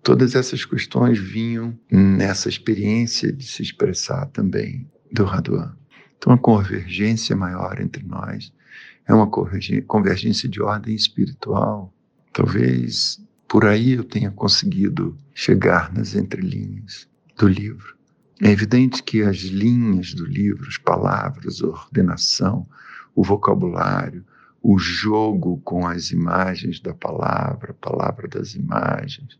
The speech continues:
a linguagem convulsa, possessa, endemoniada, a linguagem em transe, a tragédia familiar, consequentemente a tragédia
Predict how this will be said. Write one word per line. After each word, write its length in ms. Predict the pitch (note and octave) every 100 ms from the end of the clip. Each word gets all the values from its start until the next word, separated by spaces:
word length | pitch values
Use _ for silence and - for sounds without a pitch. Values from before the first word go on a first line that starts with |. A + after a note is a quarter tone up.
| _ _ _
a 120 | C3
linguagem 580 | G#2 G2+ G2 G#2+ G2+ G2+
convulsa, 880 | G2+ A2 F#2+ F2+ A#2 A2+ G#2+ - -
possessa, 1000 | - F#2 - - G2 G2+ G#2 F#2+ - -
endemoniada, 1120 | G2+ G2+ G2 G2 G2 F#2+ G#2 G2+ G2 F#2+ F#2 - _ _ _
a 80 | -
linguagem 560 | G2 G2+ G2+ G2+ G2
em 160 | F#2+ F#2+
transe, 880 | - - G#2+ A2 G#2 F#2 F2+ F#2+ G2 _ _ _
a 80 | B2+
tragédia 480 | - G2+ G#2 G#2+ G2+
familiar, 1000 | G#2+ G2 F#2+ F#2+ F#2+ G2+ G2+ G2+ G2+ - _ _ _
consequentemente 920 | - - - - G#2 - G#2+ G#2 F#2+
a 20 | G#2
tragédia 840 | G#2 G#2 F#2 G2+ F#2+ - G2